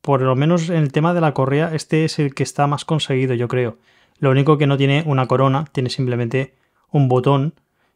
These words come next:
Y luego al lado pues tendríamos, eh, la ranura esta para el tema de los altavoces, el micrófono,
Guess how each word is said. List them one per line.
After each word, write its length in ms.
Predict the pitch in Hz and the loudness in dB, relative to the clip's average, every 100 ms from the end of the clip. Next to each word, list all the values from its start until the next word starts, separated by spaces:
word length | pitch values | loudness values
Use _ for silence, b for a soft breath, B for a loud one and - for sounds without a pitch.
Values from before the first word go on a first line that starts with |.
| - | -2
Y 100 | 139 | 2
luego 200 | 131 127 | 4 4
al 180 | 127 123 | 4 2
lado 200 | 127 135 | 0 0
pues 140 | 135 | -4
tendríamos, 440 | 127 120 120 120 135 | -4 -4 -4 -6 -6
eh, 200 | 117 117 | -6 -4
la 160 | 120 | -4
ranura 380 | 123 120 123 123 | -2 -2 -2 -2
esta 220 | 120 127 | -4 -4
para 400 | 123 120 113 110 | -2 -2 -2 -4
el 100 | 113 | -6
tema 200 | 123 120 | -6 -4
de 80 | 120 | -4
los 160 | 117 131 | -4 -6
altavoces, 760 | 117 127 165 - 156 156 143 | -4 0 -2 0 0 0 0
el 80 | 131 | -2
micrófono, 920 | 123 120 151 - 147 139 139 139 | -4 0 0 0 0 2 2 0